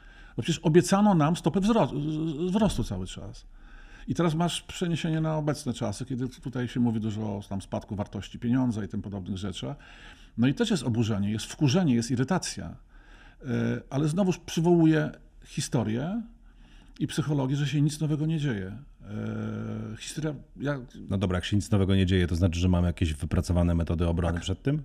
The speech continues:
Speaker 1: Dokładnie. I nawet nie musimy o nich wiedzieć, nawet nie musimy się specjalnie szkolić. <laughs>
Speaker 2: Tak? To, to,
Speaker 1: Tak.
Speaker 2: to jak się
Speaker 1: Tylko,
Speaker 2: bronić przed takim strachem?
Speaker 1: wiesz co, w, w, w medycynie jest takie powiedzenie, e,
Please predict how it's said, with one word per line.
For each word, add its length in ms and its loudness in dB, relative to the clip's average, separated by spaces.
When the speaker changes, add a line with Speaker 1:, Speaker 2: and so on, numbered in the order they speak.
Speaker 1:
Dokładnie. 380 -10
I 60 0
nawet 240 2
nie 60 0
musimy 260 0
o 40 2
nich 120 0
wiedzieć, 460 -4
nawet 220 -6
nie 60 0
musimy 260 -2
się 120 -2
specjalnie 380 -4
szkolić. 420 -4
<laughs> 240 -8
Speaker 2:
Tak? 180 2
To, 100 2
to, 160 2
Speaker 1:
Tak. 80 -10
Speaker 2:
to 60 0
jak 160 0
się 40 -18
Speaker 1:
Tylko, 140 2
Speaker 2:
bronić 200 2
przed 160 -8
takim 220 -6
strachem? 260 -4
Speaker 1:
wiesz 140 2
co, 100 -2
w, 60 -8
w, 680 -8
w 40 -2
medycynie 400 2
jest 120 2
takie 180 0
powiedzenie, 560 0
e, 200 -2